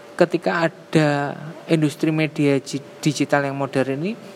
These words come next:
juga muncul nanti ketidakpastian masa depannya. Kita nggak pernah tahu, nanti kita lihat aja seperti apa.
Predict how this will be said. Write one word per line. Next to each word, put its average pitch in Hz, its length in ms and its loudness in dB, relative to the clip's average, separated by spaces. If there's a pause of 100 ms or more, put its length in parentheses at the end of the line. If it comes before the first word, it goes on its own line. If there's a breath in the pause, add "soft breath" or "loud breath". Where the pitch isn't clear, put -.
(120)
juga 180 480 6
muncul 214 560 2
nanti 190 400 0
ketidakpastian 180 1200 -2
masa 156 240 0
depannya. 160 560 -2
Kita 285 160 4
nggak 170 160 2
pernah 175 240 2
tahu, 226 240 0
nanti 247 240 -6
kita 208 240 0
lihat 160 240 2
aja 190 320 -6
seperti 160 400 -4
apa. 175 320 -6